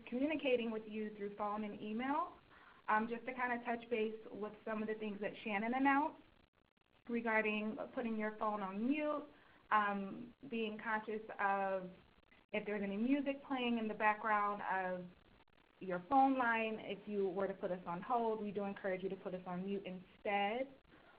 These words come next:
And if you have any technical trouble, you can view the slide that I have up right now, and please use that number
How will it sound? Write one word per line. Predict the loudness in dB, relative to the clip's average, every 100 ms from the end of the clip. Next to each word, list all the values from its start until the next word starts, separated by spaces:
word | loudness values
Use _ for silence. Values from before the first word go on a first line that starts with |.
| -20 -20 _ -20 -20 -20 -20 -20 -20 _ _ -14 -2
And | 0
if | 0
you | 0 2
have | 2
any | 0 0
technical | -2 -2 -2 -2
trouble, | 2 4 4 2 2
you | -4 -2
can | -4 -4 -6 -10 -12 -14 -20 -14 -8
view | -2 -2
the | -2 2
slide | 6 6 6
that | 4
I | 2
have | 4 4 2 0
up | -2 0
right | -2 -2 -2
now, | 0 4 4 4 2
and | -4
please | -4 -4 -2
use | -4 -2
that | -2 -2
number | -2 -2 -2